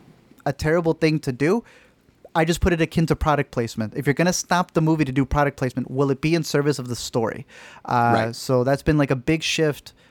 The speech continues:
Speaker 1: right now as box offices kind of, like, merge together 'cause, you know, in the world, uh, media and who has the biggest power in entertainment is also a very crucial thing.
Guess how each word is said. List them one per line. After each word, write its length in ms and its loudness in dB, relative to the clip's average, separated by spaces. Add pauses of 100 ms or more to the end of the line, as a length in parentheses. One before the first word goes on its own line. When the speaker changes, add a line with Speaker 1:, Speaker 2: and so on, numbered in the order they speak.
(100)
Speaker 1:
right 260 -2
now 360 2
as 300 -2
box 340 -2
offices 380 -2
kind 220 0
of, 100 0
like, 200 -2
merge 320 0
together 420 -2
'cause, 400 -10
you 60 -6
know, 120 -4
in 60 -2
the 60 2
world, 340 2 (420)
uh, 180 -4
media 580 0 (180)
and 180 -4
who 160 -2
has 280 0
the 80 -4
biggest 300 -2
power 420 0 (140)
in 160 -2
entertainment 520 -2 (100)
is 120 -4
also 200 -2
a 40 -2
very 220 -2
crucial 280 -8
thing. 180 -8